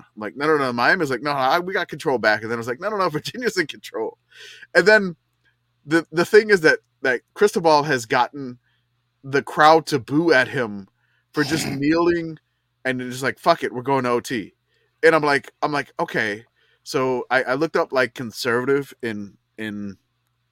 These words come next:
Speaker 1: in Spanish,
Speaker 2: Mm-hmm.
Speaker 1: and it was like, "Conservador Cristobal." <laughs>
Speaker 2: Oh, I like that.
Speaker 1: Conservador just Cristobal, because he did it two games in a row,
Speaker 2: Yep.
Speaker 1: and then they both won the coin toss to get on defense first.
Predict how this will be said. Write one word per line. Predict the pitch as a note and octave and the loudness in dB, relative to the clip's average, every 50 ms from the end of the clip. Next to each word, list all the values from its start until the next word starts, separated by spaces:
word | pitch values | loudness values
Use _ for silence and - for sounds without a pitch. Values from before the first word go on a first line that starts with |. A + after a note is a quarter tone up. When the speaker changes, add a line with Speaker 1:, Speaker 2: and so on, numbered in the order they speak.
| _ - | _ -14
Speaker 1:
in | A2+ G#2 | -14 -12
Spanish, | - - - A#2 A#2 A#2+ C3+ C#3+ - - - _ _ _ _ _ _ | -10 -6 -4 -2 -2 -2 -4 -6 -8 -12 -16 _ _ _ _ _ _
Speaker 2:
Mm-hmm. | C3+ - A2+ | _ -10 -8
Speaker 1:
and | A2+ | -6
it | A#2 | -6
was | A2+ G#2+ A#2 | -4 -4 -6
like, | A2 - | -8 -8
"Conservador | - C3 A2+ G#2 - - C3+ C3 G#2+ A2 F#2 E2+ A2 A2+ A#2+ A#2 G#2 G2 F#2+ F2+ E2 - - _ | -8 -10 -10 -8 -6 -4 -4 -4 -4 -4 -6 -6 -4 -4 -2 -2 -2 -4 -6 -8 -10 -12 -16 _
Cristobal." | - - - F3 - - B2+ A#2 F#2+ G2+ F#2+ - - - - - - _ _ _ | -8 -2 -2 -2 -2 -2 -4 -8 -8 -8 -10 -10 -10 -12 -12 -12 -12 _ _ _
<laughs> | - - - _ _ _ _ _ - | -12 -12 -12 _ _ _ _ _ -4
Speaker 2:
Oh, | D#3 | -2
I | D3 | 0
like | D3 F#3 C4+ - | 2 0 0 0
that. | - C#3 G#2+ G#2+ C3 D3 - - - _ - D#4 F4+ - - | -2 -4 -4 -6 -10 -16 -20 -20 -20 _ -2 0 0 0 0
Speaker 1:
Conservador | - - A3 G#3 E3 - - G3+ G3+ F#3+ F#3 F#3 F#3 F3 E3+ D#3+ D#3+ | 4 4 4 4 4 4 2 4 6 6 6 6 8 8 6 4 4
just | - F#3 F3+ - _ _ _ - - _ - | 0 -8 -8 -8 _ _ _ -20 -14 _ -2
Cristobal, | F#3+ F#3 F#3+ F3 D#3+ - - - - - | -2 0 0 0 -2 -4 -8 -12 -6 -4
because | G#3 F3+ C4 B3 A3 | 0 2 2 2 2
he | A#3+ | 2
did | A3+ A3+ C#4 C#4+ | 0 0 0 0
it | C#4+ B3+ | 0 2
two | - D4+ D#4 | 4 4 4
games | D4 D4+ D4 D4 D4 C#4 | 4 4 4 4 2 4
in | C4+ | 4
a | A#3+ | 4
row, | A3+ A#3 C#4 C#4 C4 A#3+ A3+ - _ - - - - - - | 6 8 8 8 8 8 6 4 _ -18 -20 -20 -16 -2 2
Speaker 2:
Yep. | - | 4
Speaker 1:
and | A3 G3+ | 4 6
then | A#3 A3+ | 6 8
they | A3+ A3+ A3+ | 8 8 8
both | F3+ E3 G#3+ A#3+ D4 D4+ - | 6 6 4 4 4 4 0
won | D4+ C#4+ C#4+ D4 D#4 | -4 -8 -8 -4 -4
the | D4+ D4+ | -4 -4
coin | - - D#4 B3 A3+ G#3 | 0 2 4 4 4 2
toss | F#3+ - F#3+ D3+ B2+ C3+ C#3+ D3+ - - - _ _ _ _ _ _ _ _ | 0 -2 0 2 2 2 0 -4 -10 -18 -20 _ _ _ _ _ _ _ _
to | - G#3+ F#3 | -2 -2 -2
get | - G3 G#3+ G#3 - _ _ _ | 0 2 2 2 2 _ _ _
on | D3+ E3 F3 E3 C#3+ | 0 2 2 2 -2
defense | C3+ F3+ A#3 C4 - B3 A#3+ B3 A#3+ - | -4 -6 -8 -4 -2 -2 -4 -2 -4 -8
first. | - - - A#3+ G#3 D#3+ C3 A#2+ - - - | -10 -6 -2 0 0 0 0 -2 -6 -14 -20